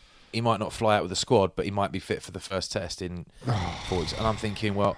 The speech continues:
Speaker 1: I'd, I'd love to be, love to be wrong, but I'm sorry,
Speaker 2: Mm.
Speaker 1: mate, no way. Dislocate your shoulder, boy.
Speaker 2: Yeah. I,
Speaker 1: If
Speaker 2: that's
Speaker 1: it's a sublux, like, I've done that, where it goes properly out and properly back in again, sometimes it's like you can come back quicker from that.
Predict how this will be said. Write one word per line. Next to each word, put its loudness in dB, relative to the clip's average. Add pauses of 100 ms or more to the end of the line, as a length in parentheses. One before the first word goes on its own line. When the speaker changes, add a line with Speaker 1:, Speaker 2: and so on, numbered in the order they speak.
(120)
Speaker 1:
I'd, 2
I'd 4
love 6
to -4
be, -6
love 6
to -4
be 0
wrong, 2
but 4
I'm 10
sorry, 8
Speaker 2:
Mm. 6
Speaker 1:
mate, 4
no 2
way. 2 (720)
Dislocate 2
your -4
shoulder, 4
boy. 2
Speaker 2:
Yeah. 4 (640)
I, 4
Speaker 1:
If 6
Speaker 2:
that's 8
Speaker 1:
it's 2
a 2
sublux, 6
like, 0
I've 6
done 2
that, 2
where 2
it -8
goes 4
properly 2
out 6
and -8
properly -2
back 2
in -2
again, -4 (600)
sometimes 2
it's -2
like 2
you -2
can -2
come -4
back 2
quicker 0
from -8
that. -4